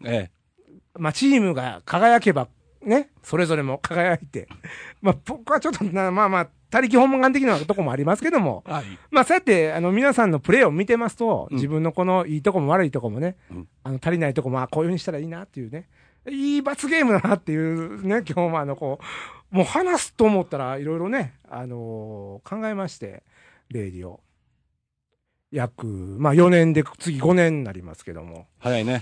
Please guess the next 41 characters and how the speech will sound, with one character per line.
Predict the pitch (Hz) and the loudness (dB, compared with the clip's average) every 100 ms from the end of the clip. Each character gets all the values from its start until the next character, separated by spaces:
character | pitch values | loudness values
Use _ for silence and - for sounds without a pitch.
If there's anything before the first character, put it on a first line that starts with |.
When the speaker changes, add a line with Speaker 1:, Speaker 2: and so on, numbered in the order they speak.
| - | -8
Speaker 2:
早 | - 107 98 | -14 -12 -12
い | |
で | 98 | -14
す | - 101 | -18 -16
わ。 | 95 | -12
で、 | 151 | -2
こ | 165 | 2
う | |
や | |
っ | 175 | 2
て | |
豆 | 165 175 185 | 4 4 4
さ | 170 | 4
ん | 147 | 2
と | 131 | -2
も | 127 | -2
も | 131 139 135 131 127 | -2 -2 -2 -2 -2
う | 156 | 4
ね。 | 254 98 131 _ _ _ _ _ _ | 4 2 -4 _ _ _ _ _ _
Speaker 1:
え、 | 147 | -8
何 | 139 131 | -2 -2
年 | 156 | -2
な | 107 | -4
の？ | |
三 | 107 120 131 | -4 -2 -2
年？ | 185 311 _ _ _ _ | -4 -8 _ _ _ _
Speaker 2:
え | 165 151 143 135 131 127 117 113 113 110 107 104 101 | -2 -2 0 -2 -2 -2 -2 -4 -4 -4 -6 -6 -6
ー、 | |
そ | 139 | -4
う | 170 | -2
で | |
す | |
ね。 | |
Speaker 1:
来 | 202 | -2
年 | |
三 | 170 110 | -4 -2
年 | 123 | -2
ぐ | |
ら | 123 | -2
い | 85 | -4
か。 | 123 | -10